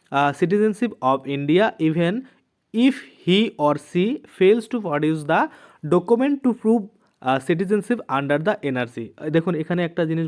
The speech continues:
ভালো জোর দিয়ে কিন্তু বলা হয়েছে, আপনারা যদি লক্ষ্য করেন যে অমিত শাহ রিসেন্ট একটা বক্তব্যতে বলেছেন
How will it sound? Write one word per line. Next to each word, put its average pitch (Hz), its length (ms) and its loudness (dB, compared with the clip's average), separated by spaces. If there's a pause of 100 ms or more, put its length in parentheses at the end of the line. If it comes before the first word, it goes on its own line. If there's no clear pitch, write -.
ভালো 139 220 -2
জোর 135 180 2
দিয়ে 139 160 -2
কিন্তু 131 220 -6
বলা 127 140 -2
হয়েছে, 131 200 -8
আপনারা 123 280 -8
যদি 123 200 -6
লক্ষ্য 123 220 -6 (100)
করেন 147 180 -2 (600)
যে 202 100 4 (400)
অমিত 185 200 2
শাহ 202 100 2 (120)
রিসেন্ট 175 300 -2
একটা 180 240 -2
বক্তব্যতে 160 840 -2 (140)
বলেছেন 151 320 2